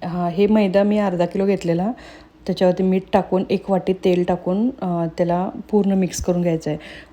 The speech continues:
पूर्ण पिठाला आपल्या मैद्याला ते तेल लागलं पाहिजे आणि असं मुठ्ठी वळली पाहिजे असं हे करायचं आहे आपल्याला. हे बघा, अं, मध्ये होल करून मी आता हे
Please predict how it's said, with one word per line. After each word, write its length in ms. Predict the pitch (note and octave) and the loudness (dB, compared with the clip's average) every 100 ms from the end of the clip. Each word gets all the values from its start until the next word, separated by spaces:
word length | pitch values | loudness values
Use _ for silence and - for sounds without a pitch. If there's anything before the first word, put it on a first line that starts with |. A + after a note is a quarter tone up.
| - | 2
पूर्ण 340 | A3+ A3+ A3 | 4 6 6
पिठाला 440 | A3 A3 G#3 G3+ G3 | 6 4 6 4 4
आपल्या 260 | F#3 F3+ | 2 2
मैद्याला 520 | F#3 F#3 E3 F3 F3 F3+ | 4 2 4 4 4 2
ते 200 | F#3 F#3 | 2 0
तेल 240 | F#3+ F3 | 2 2
लागलं 360 | F3 E3+ D#3+ D#3+ | 2 2 0 0
पाहिजे 380 | D#3+ D#3 D#3+ E3+ | 0 0 0 -2
आणि 160 | F#3+ F3+ | -2 -2
असं 220 | E3+ F#3+ | 0 -2
मुठ्ठी 320 | F#3+ F#3 - | -2 -2 -2
वळली 260 | F#3+ F#3+ F3+ | 2 2 4
पाहिजे 400 | F3+ E3+ F3+ A#3+ - - - - F#3 | 2 2 0 -2 -6 -18 -20 -10 -8
असं 220 | E3+ F#3+ | -2 0
हे 140 | F3 | 0
करायचं 440 | F3+ D#3+ D3+ D3+ D#3+ | 0 0 0 -2 -4
आहे 80 | |
आपल्याला. 300 | D#3 D3 D3+ D#3+ - - - - - - - _ - - - - | -4 -4 -4 -8 -14 -20 -20 -20 -20 -20 -20 _ -20 -20 -20 -14
हे 140 | E3 E3+ | -8 -4
बघा, 280 | D#3+ D#3 | -4 -4
अं, 500 | - - F#3+ F3 F3 | -6 -4 -2 0 2
मध्ये 240 | F3+ E3+ F3+ | 0 0 0
होल 240 | F3 F3+ | 4 2
करून 320 | F3+ F#3 F#3 | 2 0 0
मी 100 | F#3 | 0
आता 180 | F3 F3 | 0 0
हे 180 | F3 F3 | 0 0